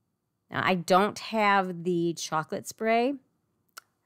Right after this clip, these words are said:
the chocolate firming, you know, that spray. Oh, what's it called? Can't remember what it's called, but it, it dries your chocolate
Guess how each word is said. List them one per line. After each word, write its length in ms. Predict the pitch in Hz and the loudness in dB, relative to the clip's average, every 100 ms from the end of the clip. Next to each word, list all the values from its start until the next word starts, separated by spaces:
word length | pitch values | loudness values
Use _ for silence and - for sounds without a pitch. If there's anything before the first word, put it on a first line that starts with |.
| _ - | _ -10
the 100 | 180 | -6
chocolate 400 | - 185 175 - | -2 -2 -2 -6
firming, 500 | - 196 202 196 185 | -2 0 0 0 0
you 80 | |
know, 140 | 185 165 | 0 0
that 200 | 160 - | -2 -4
spray. 440 | - 180 180 190 196 | -6 -2 0 -2 -4
Oh, 160 | 180 165 | -8 -8
what's 140 | 156 | -8
it 80 | - | -12
called? 240 | - 139 - | -10 -10 -10
Can't 180 | - 160 | -12 -6
remember 180 | 180 170 | -4 -4
what 60 | 156 | -4
it's 80 | |
called, 240 | - 147 143 | -6 -4 -2
but 120 | 143 | -2
it, 180 | 135 - _ _ _ | -2 -8 _ _ _
it 140 | 165 | -6
dries 360 | 160 170 160 170 | 0 4 4 2
your 100 | 160 | -4
chocolate 540 | - 151 156 214 233 | -4 -4 -2 -2 -2